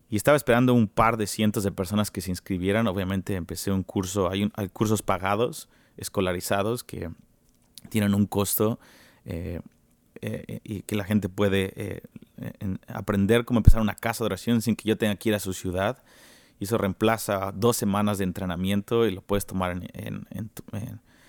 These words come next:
en tu celular, en tu computadora, por internet. Pero también, eh, la intención es poder dar cursos gratuitos en donde la gente pueda,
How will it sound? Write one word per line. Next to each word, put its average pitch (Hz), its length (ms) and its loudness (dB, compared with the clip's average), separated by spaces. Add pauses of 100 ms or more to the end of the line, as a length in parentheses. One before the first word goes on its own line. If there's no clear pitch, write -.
(320)
en 92 120 -4
tu - 100 -4
celular, 92 460 2
en 98 100 0
tu 90 80 -8
computadora, 90 520 -2
por 87 120 -6
internet. 92 480 -4 (600)
Pero 123 180 2
también, 123 580 4
eh, 98 320 -4
la 107 160 -2
intención 107 540 0
es 107 100 0
poder 98 280 -2
dar 98 200 -4
cursos 107 340 0
gratuitos 98 800 -2 (560)
en 98 140 -8
donde 90 340 -2
la 87 100 -4
gente 98 280 -2
pueda, 90 480 0